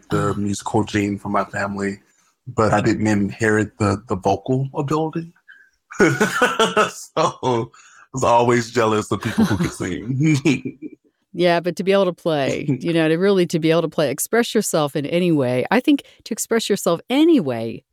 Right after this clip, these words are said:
Speaker 2: is a, is
Speaker 1: Oh,
Speaker 2: such
Speaker 1: I
Speaker 2: a
Speaker 1: agree.
Speaker 2: gift, such a
Speaker 1: Yes.
Speaker 2: divine gift.
Speaker 1: We're very lucky.
Speaker 2: Right?
Speaker 1: There's, there's a magic in storytelling in all forms.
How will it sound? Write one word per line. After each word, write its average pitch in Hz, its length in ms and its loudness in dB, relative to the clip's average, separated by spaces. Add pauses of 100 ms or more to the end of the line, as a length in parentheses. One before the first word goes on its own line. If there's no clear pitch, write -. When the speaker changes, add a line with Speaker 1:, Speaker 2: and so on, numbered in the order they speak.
Speaker 2:
is 165 180 -2
a, 147 200 2
is 151 140 -2
Speaker 1:
Oh, - 140 0
Speaker 2:
such 151 160 4
Speaker 1:
I - 40 0
Speaker 2:
a - 20 0
Speaker 1:
agree. 120 180 -4 (120)
Speaker 2:
gift, - 320 -4
such - 300 -4
a 165 60 -2
Speaker 1:
Yes. 135 80 -6
Speaker 2:
divine 131 540 -2
gift. - 260 -4
Speaker 1:
We're 135 140 4
very 113 260 2
lucky. 110 200 0
Speaker 2:
Right? 180 280 2 (460)
Speaker 1:
There's, 160 800 0
there's 139 280 0
a 139 60 0
magic 110 460 0
in 107 120 -8
storytelling 104 840 -2
in 104 160 2
all 80 280 0
forms. 85 680 -2